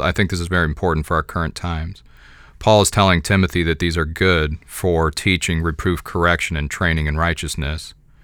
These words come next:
so that the man of God may be complete and equipped for every good work.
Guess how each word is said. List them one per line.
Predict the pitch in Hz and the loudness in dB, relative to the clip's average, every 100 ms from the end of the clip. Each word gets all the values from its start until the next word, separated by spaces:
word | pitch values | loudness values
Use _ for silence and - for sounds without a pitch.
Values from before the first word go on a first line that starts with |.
| - - - - | -20 -20 -20 -12
so | - - 104 | -4 2 4
that | 98 87 | 6 4
the | 85 | 2
man | 87 87 | 4 4
of | 82 - | 2 2
God | 85 85 | 2 2
may | 80 | 0
be | 78 80 | 0 -4
complete | - 101 80 - 104 92 - - | -6 -6 -6 -2 0 0 -2 -4
and | 87 | -2
equipped | 80 - 92 - | -2 -2 -4 -2
for | 80 | -2
every | 78 78 | -2 -2
good | 82 76 | -2 -2
work. | 82 80 - - | -4 -4 -6 -16